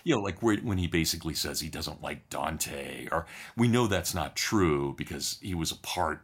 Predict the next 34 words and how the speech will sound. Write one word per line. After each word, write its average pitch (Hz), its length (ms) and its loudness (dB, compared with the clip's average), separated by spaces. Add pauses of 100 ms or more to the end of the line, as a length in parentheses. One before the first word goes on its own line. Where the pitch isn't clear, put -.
of - 360 -4
the 85 80 -8
Dante 71 580 -2
Literary 71 500 -4
Society. 73 800 -4 (380)
And 80 400 -2
clearly 90 500 2
within 76 280 -4
the 71 60 -4
Western 69 360 -4
tradition 69 600 -6
would 67 100 -8
have 67 120 -12
known 69 360 -6
Dante 69 580 -6
and 65 140 -12
respected - 500 -6
him. 67 260 -10 (340)
But 135 100 4
he 127 60 4
make, 127 260 2
he'd 110 240 0
make 110 200 0
these 87 180 -2
statements - 680 -2
every 80 180 -6
once 71 320 -6
in 90 80 -4
a - 20 -6
while, 65 260 -8
and 65 80 -14
they're, 82 220 -6
they're 92 100 -4
just 87 260 -2